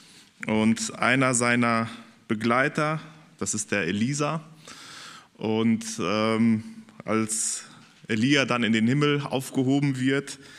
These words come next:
bekommt Elia, äh, sorry, Elisa auch diese Vollmacht, die Elia vorher hatte. Und, äh, genau, unsere Geschichte, die spielt zu dieser Zeit. Wir finden,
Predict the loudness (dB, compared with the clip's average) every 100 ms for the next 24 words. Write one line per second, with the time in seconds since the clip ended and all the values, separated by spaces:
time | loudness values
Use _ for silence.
0 | -20 -20 -20 -20 _ _ -4 2 4 4
1 | 2 -6 -10 -6 -2 2 4 4 2 0
2 | -4 -4 2 2 0 -2 -2 -2 0 0
3 | 0 -2 -4 -6 -6 -2 -2 0 2 2
4 | 2 0 2 2 4 4 2 0 0 0
5 | 0 -2 0 0 -2 -10 -16 -18 -20 -20
6 | -20 -20 _ _ _ -16 -12 -10 -12 -20
7 | -16 -4 2 4 2 0 -2 0 4 4
8 | 4 4 2 2 0 0 0 0 0 -2
9 | 0 0 0 0 -4 -2 -2 0 -2 0
10 | 0 0 0 -2 -4 -4 -4 0 0 2
11 | 2 0